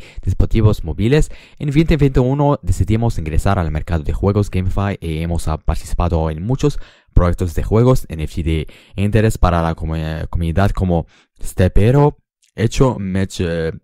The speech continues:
em, eh, Master, Plants Exodus, etcétera.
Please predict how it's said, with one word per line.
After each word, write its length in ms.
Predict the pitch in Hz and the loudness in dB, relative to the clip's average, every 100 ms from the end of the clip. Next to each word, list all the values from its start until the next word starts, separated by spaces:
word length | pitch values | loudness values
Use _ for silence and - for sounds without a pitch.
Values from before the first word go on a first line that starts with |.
| - | -10
em, 340 | 90 90 85 78 | -6 -6 -6 -8
eh, 260 | 78 78 | -8 -8
Master, 680 | 82 76 95 120 - 139 139 | -8 -6 0 0 2 0 0
Plants 300 | - 127 127 | 0 -2 -2
Exodus, 580 | 104 98 107 117 123 - - _ - | -4 -2 0 0 -2 -4 -12 _ -10
etcétera. 540 | 87 - - - | -10 -10 -16 -14